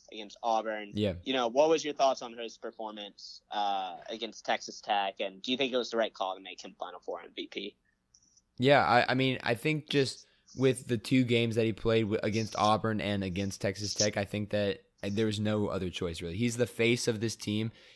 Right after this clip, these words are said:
Speaker 2: Even if he's not, I mean, even if DeAndre's the best player, even if, you know, there's always this talk about who's the best player, who's the most important player, who is, who's the face of the team. There's this kind of weird thing where I think we have three different guys for those roles. I think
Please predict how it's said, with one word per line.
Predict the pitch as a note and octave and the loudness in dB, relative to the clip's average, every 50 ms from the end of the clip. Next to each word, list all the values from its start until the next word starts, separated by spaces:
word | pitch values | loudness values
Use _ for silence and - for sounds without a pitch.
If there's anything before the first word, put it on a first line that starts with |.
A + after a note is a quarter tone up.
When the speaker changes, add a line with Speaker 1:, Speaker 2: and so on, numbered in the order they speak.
| _ - | _ 0
Speaker 2:
Even | - C#3 C#3+ D3+ | 2 4 4 4
if | D#3+ D3+ | 2 2
he's | E3 E3+ D3+ C3+ | 0 0 2 2
not, | C3+ C3 C3 - - | 4 2 2 2 -2
I | - | -2
mean, | B2 B2 A2 - | 0 0 0 0
even | - B2+ C3 C#3 | -2 -2 0 0
if | C3+ A2+ | -2 0
DeAndre's | G#2+ A2+ A2 A2+ A2+ A2 A#2 A2 | 2 2 2 2 2 0 0 0
the | G2 G2+ | 0 0
best | F2 G#2+ G#2 G#2 - - | 0 0 -2 -2 -4 -4
player, | - A2+ G#2+ A2 A2+ A2+ A#2 A#2+ A#2 - _ _ _ _ _ _ _ _ _ - | 0 2 4 4 4 4 4 2 0 -4 _ _ _ _ _ _ _ _ _ 0
even | B2 B2 A#2 A#2+ | 0 2 4 4
if, | A#2 A2+ G2+ - - - | 2 2 0 -4 -10 -6
you | - A#2 | -2 0
know, | A#2 A2+ | 2 4
there's | A2+ A2+ G#2 B2 | 2 4 4 6
always | B2 C3 C3 C3+ A#2 | 6 6 6 4 2
this | - A#2 - | 0 -4 -2
talk | - B2 A2 A2 | 2 2 2 2
about | A2 G#2+ G2 F2 | 2 0 0 0
who's | G2+ A#2 B2+ A#2+ A2 | 0 0 0 0 0
the | A#2 | -2
best | G2+ A2 G#2+ G#2 - - | 0 0 0 0 -2 -4
player, | - G2 G2 F#2+ F2 | -2 -2 0 0 -2
who's | F#2 F#2 F#2 | -2 -4 -4
the | G#2+ | -4
most | A2 G#2+ G2+ | -4 -4 -4
important | A2 G2 F2+ B2+ C3 F#2+ G2 E2+ | -4 -4 0 0 0 0 0 -4
player, | - F#2 F2+ F2 E2 E2 | -6 -4 -4 -4 -4 -4
who | F2+ G#2 G#2 G#2+ | -2 0 0 2
is, | G#2+ G2+ F#2+ - _ _ _ _ _ - | 0 0 -2 -6 _ _ _ _ _ -4
who's | - A2+ G#2 | -4 -4 -2
the | G#2+ | -2
face | G#2 - A#2+ B2 A#2+ - | -2 2 2 2 2 0
of | A#2 G#2+ | -4 -6
the | G#2+ | -6
team. | G2+ - - F#2 F2 E2 E2 | -6 -6 -6 -6 -6 -4 -6
There's | F#2 F#2 F2+ | -6 -6 -6
this | G2 F#2 - - _ _ - - - - | -6 -8 -8 -10 _ _ -20 -20 -16 -8
kind | - C3+ C3+ | -4 -2 0
of | C3 A#2 G2+ | 0 -2 -2
weird | G2+ A2+ A#2+ B2 A#2+ A2+ - | 0 2 2 2 2 0 0
thing | - B2+ B2 A2+ | 0 0 2 2
where | G#2 G2+ | 2 2
I | G2+ G2 | 2 0
think | G2 - - B2 A2 G2+ - _ _ _ _ _ _ _ _ _ - | 0 0 0 0 0 -2 -6 _ _ _ _ _ _ _ _ _ 0
we | A#2 B2+ | 4 4
have | B2+ A#2 - | 4 4 4
three | - - C3+ C#3+ C#3+ | 2 4 8 8 8
different | C3 C3+ A#2+ B2 G2+ | 6 4 0 0 2
guys | A#2+ B2 A#2+ A#2 A2 - | 4 4 6 4 4 2
for | - A2 | 0 0
those | G2+ G#2 G2 F2+ | 2 2 2 2
roles. | G#2+ G#2+ G2+ F#2+ F#2 G2 | 4 4 4 4 2 0
I | F#2+ | -2
think | F#2 A#2 A#2+ A#2 - | 0 0 -2 -2 -2